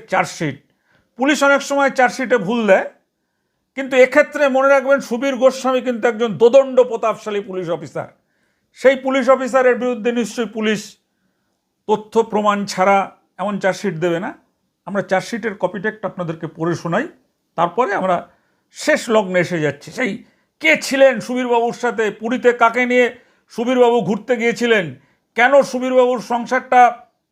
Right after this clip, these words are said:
ভেঙে গেল, কেন সুবীরবাবু তার স্ত্রী এবং সন্তানকে খেতে না দিয়ে তিনি আরাম আয়েশের মধ্যে চলছেন, সেটা আমরা আপনাদেরকে দেখাবো। আগে কোর্টে কি বলছে, এটা একটু আপনাদেরকে আমরা শোনাই।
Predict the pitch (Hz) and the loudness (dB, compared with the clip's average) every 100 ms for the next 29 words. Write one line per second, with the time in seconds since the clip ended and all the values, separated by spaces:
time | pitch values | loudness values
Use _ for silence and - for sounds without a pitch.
0 | - 127 226 262 254 247 214 151 - _ | -16 -6 -2 2 4 4 4 0 -8 _
1 | _ _ _ - 240 294 277 262 262 262 | _ _ _ 0 2 4 2 0 -2 4
2 | 262 254 262 240 220 - 254 254 247 240 | 4 4 2 2 -2 -6 0 2 2 0
3 | 214 240 233 247 240 247 247 240 _ _ | -4 -6 -2 -4 2 6 6 4 _ _
4 | _ - 226 247 247 233 240 247 226 190 | _ -4 0 2 2 2 2 4 4 2
5 | - _ _ _ _ 226 233 226 - _ | -12 _ _ _ _ -6 -2 -2 -6 _
6 | _ - 214 240 233 220 214 208 226 214 | _ -2 4 6 4 2 0 -2 -4 -4
7 | 196 185 202 196 202 - 170 123 - _ | -6 -6 -4 -2 -2 -2 -4 -4 -12 _
8 | _ _ - 180 233 214 214 208 170 156 | _ _ -16 -8 -8 -4 -6 -6 -8 -8
9 | 160 127 127 139 127 - _ _ _ _ | -8 -6 -4 -4 -8 -10 _ _ _ _
10 | _ _ _ _ _ _ _ - 165 180 | _ _ _ _ _ _ _ -6 0 2
11 | 185 180 - _ _ _ _ _ - 247 | 2 0 -6 _ _ _ _ _ 0 4
12 | 285 277 262 233 233 254 220 220 214 202 | 4 2 0 -2 0 -2 -2 -2 -4 -2
13 | 196 180 180 165 160 - 156 127 | -4 -4 -4 -4 -4 -4 -6 -6